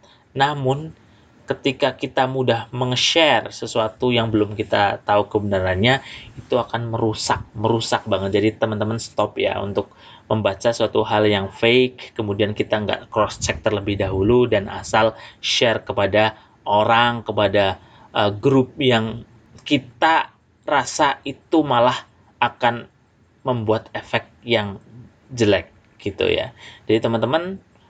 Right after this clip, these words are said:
mungkin hanya itu podcast kali ini, singkat. Kalau misalkan teman-teman kurang jelas, bisa cari banyak sekali artikel-artikel yang bisa ke-, teman-teman baca untuk menambah wawasan.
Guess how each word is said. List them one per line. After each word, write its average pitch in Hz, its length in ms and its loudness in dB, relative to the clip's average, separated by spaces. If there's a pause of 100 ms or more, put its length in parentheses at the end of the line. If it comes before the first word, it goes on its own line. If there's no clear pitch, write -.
(220)
mungkin 123 240 -2
hanya 104 240 2
itu 98 160 -2
podcast - 720 -2
kali 98 320 2
ini, 151 640 0
singkat. 117 720 0 (420)
Kalau 104 240 2
misalkan 101 720 -4
teman-teman 107 560 -2
kurang 101 480 0
jelas, 110 400 4
bisa 104 320 -4
cari 113 480 0
banyak 104 240 -2
sekali 110 400 0
artikel-artikel 113 800 -2
yang 107 320 -2
bisa 107 240 0
ke-, - 160 -12 (320)
teman-teman 104 480 -2
baca 117 560 2
untuk 107 320 -4
menambah 104 240 0
wawasan. 104 720 0